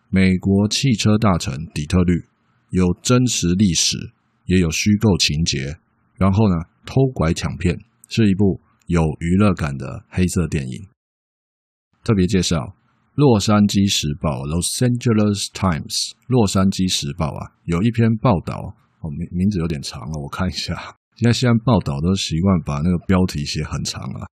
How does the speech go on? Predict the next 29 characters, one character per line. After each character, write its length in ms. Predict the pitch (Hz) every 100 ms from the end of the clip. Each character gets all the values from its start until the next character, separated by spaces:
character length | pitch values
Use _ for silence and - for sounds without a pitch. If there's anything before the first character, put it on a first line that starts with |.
| _ _ _ -
尤 120 | 90
其 180 | 90 90
是 160 | 98
外 200 | 95 104 92
国 160 | 76
媒 160 | 73 69
体 120 | - 71 -
啊， 100 | -
真 120 | 92
的 60 | 85
是 100 | 78
这 140 | 69 69
样 120 | 64
哦。 180 | 50 - - _ _ _ _ _ _ _
Unpacking 640 | 95 104 98 123 120 120 113
the 120 | 90
many 340 | 85 98 139 147
twists 460 | - 95 - - -
of 240 | - 90 -
H 340 | - 131 - -
B 160 | 98
O 140 | 98 95 95
Max 460 | 92 - - - - _
noir 220 | 101 123 143 -
thriller 440 | 98 90 76 - _
No 280 | 98 107 120 -
Sudden 340 | - 92 82
Move。 300 | 80 57 - - _ _ _ _ _ _ -
叽 160 | 135